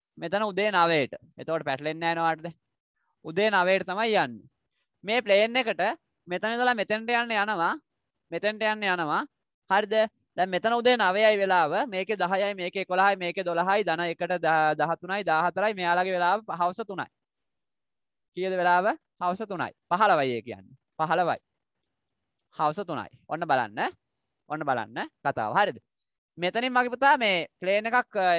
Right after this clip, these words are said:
යන්න පටන් ගන්නවා උදේ නවයට. කීයටද උදේ? නවයට. මේ ප්ලේන් එකට මෙතන ඉඳලා මෙතෙන්ට යන්න යනවා පැය පහක්. මේ තමයි නිදුකි ඔයාලගේ පොතේ තියෙන ගණන්.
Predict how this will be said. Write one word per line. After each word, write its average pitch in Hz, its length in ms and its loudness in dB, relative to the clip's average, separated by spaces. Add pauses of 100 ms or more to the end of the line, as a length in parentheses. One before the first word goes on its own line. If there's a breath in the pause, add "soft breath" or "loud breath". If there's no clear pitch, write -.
යන්න 180 200 -2
පටන් 208 300 -6
ගන්නවා 233 260 0
උදේ 208 220 0
නවයට. 147 360 0 (560)
කීයටද 196 280 -4
උදේ? 202 280 -2 (480)
නවයට. 170 520 2 (280)
මේ 233 180 0
ප්ලේන් 226 340 4
එකට 254 220 0
මෙතන 220 220 -2
ඉඳලා 247 200 0
මෙතෙන්ට 226 340 -2
යන්න 247 200 2
යනවා 254 240 0
පැය 233 220 2
පහක්. 196 280 0 (460)
මේ 202 180 -8
තමයි 240 340 -4
නිදුකි 233 340 -8
ඔයාලගේ 220 300 2
පොතේ 190 240 -8
තියෙන 240 180 -8
ගණන්. 175 280 0